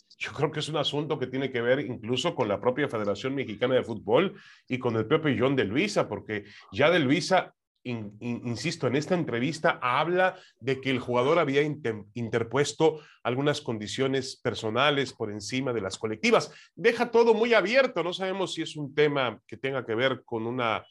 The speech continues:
petición en asuntos de cancha, en asuntos de fútbol, no lo sabemos, en relaciones humanas. Eh, como tú dices, Paco, nos invita a especular. Y el problema aquí de especular es que,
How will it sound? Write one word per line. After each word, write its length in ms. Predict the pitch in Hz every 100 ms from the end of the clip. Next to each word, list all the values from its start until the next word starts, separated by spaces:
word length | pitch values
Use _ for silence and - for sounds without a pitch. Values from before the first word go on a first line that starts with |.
| _ _ _ -
petición 560 | 131 127 113 139 147 143
en 120 | 117
asuntos 500 | 101 123 127 110 98
de 120 | 92
cancha, 480 | - 180 196 196 -
en 60 | 110
asuntos 440 | 92 131 131 98
de 80 | 82
fútbol, 600 | - 101 90 185 214 160
no 40 |
lo 120 | 127 120
sabemos, 680 | 90 113 208 202 175 - - -
en 160 | 120 135
relaciones 640 | 135 127 123 - 127 -
humanas. 600 | 120 117 170 196 190 180 - -
Eh, 460 | 175 - - - - -
como 220 | - 214 214
tú 100 | 262
dices, 300 | 262 247 -
Paco, 260 | 233 226
nos 200 | 214 196
invita 400 | 190 185 220 247
a 40 | 226
especular. 840 | - 180 170 170 175 226 226 120 - _ _ -
Y 100 | 170
el 80 | 165
problema 320 | 165 220 247
aquí 240 | 247 226
de 100 | 226
especular 640 | 226 - 190 175 175 180
es 160 | 233 233
que, 400 | - 151 135 -